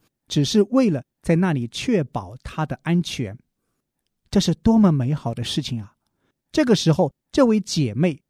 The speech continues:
特别欣赏一个表现得像一个男人的男性，愿意让自己身陷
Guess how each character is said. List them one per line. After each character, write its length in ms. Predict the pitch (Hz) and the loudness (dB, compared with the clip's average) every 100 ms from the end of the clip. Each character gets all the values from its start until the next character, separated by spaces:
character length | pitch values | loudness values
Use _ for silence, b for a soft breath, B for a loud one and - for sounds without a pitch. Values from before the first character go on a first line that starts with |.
| _ | _
特 380 | - 302 277 185 | -4 0 2 2
别 300 | 139 135 143 | 2 -2 -2
欣 340 | 147 - 233 233 | -4 0 2 2
赏 200 | 156 123 _ - | 0 -4 _ -8
一 100 | 170 | -2
个 180 | 165 | -2
表 380 | 131 - 151 104 | -2 -2 -2 -2
现 240 | - 226 160 | 0 0 0
得 160 | 127 - _ _ | -4 -10 _ _
像 360 | - - 180 139 | -4 0 2 2
一 80 | |
个 180 | 156 139 - | 0 -2 -2
男 280 | 147 117 | -2 2
人 160 | 190 143 | 2 2
的 100 | 135 | 0
男 220 | 117 98 | -2 -6
性， 220 | - 156 - _ _ - | -6 -6 -8 _ _ 0
愿 220 | 233 208 | 4 6
意 140 | 165 185 | 4 2
让 180 | 165 | 0
自 200 | 156 262 | 0 -2
己 180 | 160 127 | -4 -4
身 340 | 123 - 240 220 | -4 0 2 2
陷 240 | 220 151 | 2 0